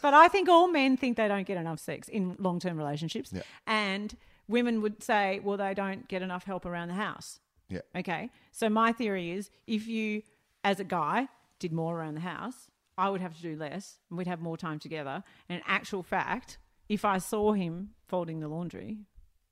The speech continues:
Speaker 1: to me, that's foreplay. To me,
Speaker 2: Yeah.
Speaker 1: that going, "Okay,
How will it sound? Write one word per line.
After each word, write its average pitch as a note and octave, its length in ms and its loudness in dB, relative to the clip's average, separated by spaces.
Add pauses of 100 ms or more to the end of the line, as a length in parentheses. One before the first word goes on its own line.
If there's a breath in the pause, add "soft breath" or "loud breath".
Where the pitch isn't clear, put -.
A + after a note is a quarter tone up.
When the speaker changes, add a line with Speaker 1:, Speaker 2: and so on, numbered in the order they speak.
(300)
Speaker 1:
to G3 100 0
me, F#3+ 220 2
that's E3 240 -2
foreplay. - 400 -10 (260)
To - 80 -10
me, F#3 100 0
Speaker 2:
Yeah. F3+ 40 0
Speaker 1:
that F3 200 -4
going, D3+ 320 -4
"Okay, - 360 -8